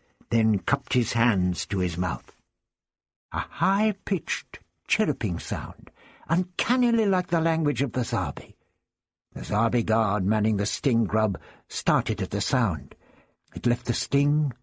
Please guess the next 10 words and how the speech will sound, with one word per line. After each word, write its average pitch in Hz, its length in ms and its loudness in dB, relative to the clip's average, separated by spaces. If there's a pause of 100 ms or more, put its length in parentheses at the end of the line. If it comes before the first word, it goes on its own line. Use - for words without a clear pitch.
motionless 95 720 -2
and - 120 -4
scuttled - 480 -2
a 123 40 2
few 120 220 2
paces 117 420 0
forward 92 460 -2
towards 101 320 -2
the 107 100 -2
stalagmites. 85 800 -2